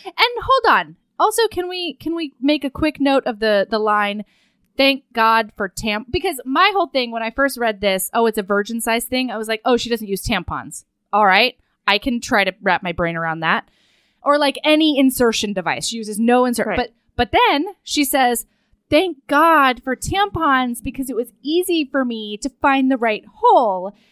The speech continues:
Speaker 1: as if she doesn't know the difference between her vaginal canal,
Speaker 2: <laughs>
Speaker 1: urethra, and anus. Bitch,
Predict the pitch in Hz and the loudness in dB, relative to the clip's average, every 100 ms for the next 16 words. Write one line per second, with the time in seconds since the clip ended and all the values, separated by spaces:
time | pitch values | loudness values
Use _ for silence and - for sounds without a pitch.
0 | - 277 294 285 302 226 269 294 359 285 | 0 0 2 0 0 2 2 2 0 2
1 | 302 277 226 254 269 226 240 226 269 233 | 2 2 -2 -2 0 -2 -4 -2 0 0
2 | 202 202 220 - 320 330 320 311 311 240 | 0 2 2 4 0 2 2 4 4 0
3 | 247 226 262 285 285 233 254 208 185 151 | 0 2 0 2 2 2 0 -4 -4 -6
4 | 147 - - _ _ _ - 285 320 | -4 -4 -6 _ _ _ -2 2 2